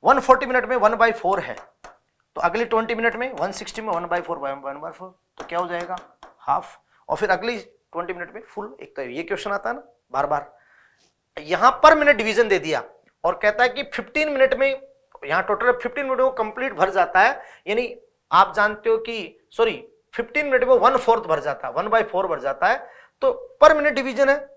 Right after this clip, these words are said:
तो सिक्सटीन मिनट वन बाय फ़ोर, वन फ़ाइव फ़ोर, हाफ, और सेवनटीन मिनट में क्या हो जाएगा, फुल हो जाएगा। या फिर कभी-कभी ऐसे क्वेश्चन पूछेगा, टोटल टाइम दे देगा, टोटल टाइम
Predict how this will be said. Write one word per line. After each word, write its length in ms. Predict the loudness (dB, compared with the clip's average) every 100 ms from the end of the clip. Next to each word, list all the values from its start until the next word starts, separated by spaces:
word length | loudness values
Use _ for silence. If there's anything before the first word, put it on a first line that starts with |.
| -8
तो 60 |
सिक्सटीन 420 | -6 -6 -8 -6
मिनट 160 | -2 -2
वन 200 | 0 0
बाय 160 | 2 2
फ़ोर, 180 | 2
वन 160 | 2 0
फ़ाइव 200 | 0 0
फ़ोर, 240 | -2 -6 4
हाफ, 280 | 6 6 -2 -10 -6
और 80 |
सेवनटीन 420 | 0 2 2 0 0
मिनट 160 | -2
में 120 | -2
क्या 100 | 2
हो 60 | 2
जाएगा, 300 | 2 0 -2 -8 _
फुल 120 | -12
हो 120 | -8 -8
जाएगा। 300 | -10 -14 _ _ _ _ _ _ _ _ _ _ _ _ _ _ _ _ _
या 120 | -4
फिर 120 | -4
कभी-कभी 340 | -2 0 2 2
ऐसे 160 | 2
क्वेश्चन 240 | -4 -6 -8
पूछेगा, 240 | -4 -2
टोटल 380 | 2 2 2 2
टाइम 240 | 4 4
दे 80 | 2
देगा, 220 | 2 2 0 -8 _ _ _ _ -4
टोटल 240 | -2 0
टाइम 240 | 0 0